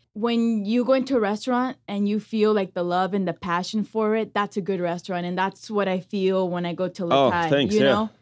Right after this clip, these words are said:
Speaker 2: I'll shake anybody's hand who's an
Speaker 1: Cool.
Speaker 2: owner <laughs> operator,
Speaker 1: Yeah.
Speaker 2: man. I'll give you, I'll, I'll, I'll give you props all
Speaker 1: Yeah,
Speaker 2: day just because we
Speaker 1: true.
Speaker 2: know, you know.
Speaker 1: Yeah,
Speaker 2: I
Speaker 1: for
Speaker 2: know.
Speaker 1: sure,
Speaker 2: Yeah.
Speaker 1: for sure.
Speaker 2: But yeah,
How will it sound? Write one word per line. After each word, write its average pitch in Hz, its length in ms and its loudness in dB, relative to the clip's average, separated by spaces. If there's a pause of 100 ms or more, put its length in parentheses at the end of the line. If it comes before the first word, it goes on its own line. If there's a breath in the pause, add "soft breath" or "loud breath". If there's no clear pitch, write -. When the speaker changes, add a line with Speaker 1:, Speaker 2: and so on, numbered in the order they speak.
(120)
Speaker 2:
I'll 120 160 2
shake 110 340 4
anybody's 90 520 0
hand 85 300 -2
who's 90 240 2
an 92 80 0
Speaker 1:
Cool. 95 80 2
Speaker 2:
owner 90 200 2
<laughs> 104 120 2
operator, 104 400 2
Speaker 1:
Yeah. 220 240 4 (120)
Speaker 2:
man. 220 140 2 (160)
I'll 123 160 2
give 123 260 6
you, 120 140 0
I'll, 135 220 4 (120)
I'll, 143 220 2 (320 loud breath)
I'll - 180 6
give 143 140 6
you 131 120 6
props - 460 0
all 120 260 8
Speaker 1:
Yeah, 185 360 6
Speaker 2:
day 165 120 -10
just 143 240 4
because 220 400 6
we - 140 6
Speaker 1:
true. - 80 6
Speaker 2:
know, 98 400 0
you 104 160 -2
know. 147 80 4
Speaker 1:
Yeah, 277 320 4
Speaker 2:
I 233 100 4
Speaker 1:
for 247 60 4
Speaker 2:
know. 220 80 4
Speaker 1:
sure, 226 500 2
Speaker 2:
Yeah. 208 220 4
Speaker 1:
for 185 80 -6
sure. 214 340 0 (120)
Speaker 2:
But 135 100 4
yeah, 143 200 6